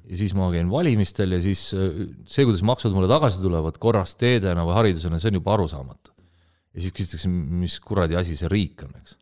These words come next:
Ma arvan, et ajateenistus on selline koht, kus riigi kodanik osaleb riigi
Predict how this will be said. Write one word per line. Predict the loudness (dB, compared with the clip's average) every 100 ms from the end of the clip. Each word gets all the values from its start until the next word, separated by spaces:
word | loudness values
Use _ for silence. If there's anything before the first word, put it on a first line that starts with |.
| _ _ _ _ _ _ _ _ _ _
Ma | -2 2
arvan, | 2 2
et | 2
ajateenistus | 4 4 4 4 2 -2 -2
on | 0 0
selline | -2 -2 2 2 2 2 0 -4 _ _ _ _ _ _ _ _ _ _
koht, | 0 0 -2 -8
kus | -4 -4 -4 -10 -2
riigi | 0 2
kodanik | 2 2 0 -2 -8
osaleb | -6 -4 -2 -2 -2
riigi | 0 0 0 0 -2 -4